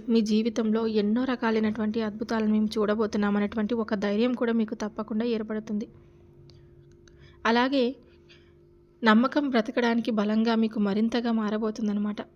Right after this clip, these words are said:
ఇది కేవలం ఒక ఘట్టం కాదు, ఇది మీ జీవితంలో ఒక ఆధ్యాత్మిక మలుపు. ఈ యొక్క కుంభరాశి వారి జీవితంలో చాలా కాలంగా ఒక ఊహించినటువంటి సంఘటన అయితే జరగబోతుందన్నమాట.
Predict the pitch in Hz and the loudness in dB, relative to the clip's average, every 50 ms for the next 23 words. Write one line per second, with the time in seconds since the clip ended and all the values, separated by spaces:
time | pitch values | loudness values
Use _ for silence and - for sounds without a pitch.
0 | - - 254 254 262 - - - 220 214 220 240 240 247 254 247 233 - 226 214 | -4 0 0 0 0 -2 -2 0 0 0 0 0 0 -2 0 -2 -2 -4 -4 -4
1 | 214 196 196 - 220 226 226 - 196 202 262 294 - - - - - _ - 254 | -4 -6 -4 -4 -4 -4 -2 -2 -4 -4 -4 -4 -6 -8 -14 -20 -20 _ -6 -2
2 | 240 240 226 226 220 214 226 208 208 214 220 214 220 220 220 214 208 214 269 302 | 0 2 4 4 2 2 0 0 0 0 0 0 0 0 2 0 0 -2 -4 -10
3 | - - - - - - - - - 214 208 208 214 226 226 254 262 262 269 262 | -10 -10 -20 -20 -20 -20 -20 -10 -4 -2 0 2 2 0 0 0 0 0 0 0
4 | 247 247 240 - 233 208 208 240 - - - - - - - - - - - - | -2 -2 0 0 0 0 0 -2 -4 -8 -16 -20 -20 -20 -20 -20 -20 -20 -20 -20
5 | - - - - _ - - _ _ - 240 226 214 202 214 226 226 - - - | -20 -20 -20 -20 _ -20 -20 _ _ 0 2 4 4 4 4 2 0 -4 -10 -10
6 | - - 226 220 220 - 214 - 226 220 220 226 233 220 214 - 226 214 214 202 | -4 -2 -2 -2 -2 -2 -8 -6 -2 -2 0 0 0 -2 -2 -2 -4 -4 -4 -4
7 | - 208 214 214 226 208 214 240 233 - 233 214 214 226 226 - 220 214 214 202 | -4 -4 -4 -4 -2 -4 -4 -4 -4 -4 -4 -4 -4 -4 -6 -4 -4 -4 -2 -2
8 | 202 208 208 208 202 - 247 330 - - - - _ - _ _ _ - _ _ | -2 -2 -2 -4 -4 -6 -8 -10 -10 -12 -20 -20 _ -20 _ _ _ -20 _ _
9 | _ _ _ _ _ - 196 226 233 226 247 247 220 254 240 226 220 233 220 214 | _ _ _ _ _ -6 -4 -4 -4 -2 -2 -4 -2 -2 -4 -6 -6 -6 -6 -6
10 | 220 214 - 214 214 220 214 226 214 220 214 214 277 254 - 214 208 202 202 202 | -8 -8 -6 -6 -6 -6 -6 -4 -4 -6 -6 -6 -6 -4 -4 -4 -4 -4 -6 -8
11 | 214 208 - - 214 202 202 202 202 196 | -10 -10 -8 -6 -6 -4 -4 -4 -4 -4